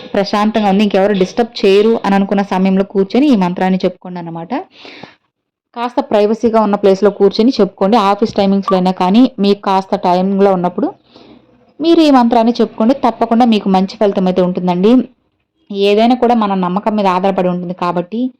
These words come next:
నమ్మి నమ్మకంతో ఈ ఒక్క స్విచ్ వర్డ్‌ని ప్రతిరోజు చెప్పుకోండి అనమాట. మరి ఎన్నిసార్లు చెప్పాలి అని అనుకుంటున్నారా? మీకు ఇష్టం వచ్చినంత సార్లు చెప్పుకోండి ఫ్రెండ్స్.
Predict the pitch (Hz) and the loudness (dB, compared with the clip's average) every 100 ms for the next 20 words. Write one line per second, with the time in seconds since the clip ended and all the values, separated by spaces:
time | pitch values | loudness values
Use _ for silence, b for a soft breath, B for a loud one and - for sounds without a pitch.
0 | _ _ _ - 214 220 233 285 247 202 | _ _ _ -12 -6 -2 2 2 2 0
1 | 202 214 226 214 180 180 247 - 214 202 | -2 -4 -2 0 0 -2 -6 -6 -6 -2
2 | 214 208 180 180 180 214 226 185 - 180 | -4 -4 -4 -2 0 0 -2 -6 -10 -16
3 | 180 175 170 220 294 _ b b b 220 | -14 -12 -12 -10 -10 _ b b b -4
4 | 233 220 196 240 247 233 233 196 196 202 | -2 0 2 2 2 0 -2 -4 -4 -4
5 | 196 185 185 180 180 180 202 247 214 190 | -2 -4 -6 -6 -4 -4 -2 -2 0 -2
6 | 190 185 - 262 247 220 202 196 220 208 | -4 -8 -10 -8 -8 -6 -8 -4 -4 -4
7 | 190 - 185 185 175 | -6 -8 -12 -8 -10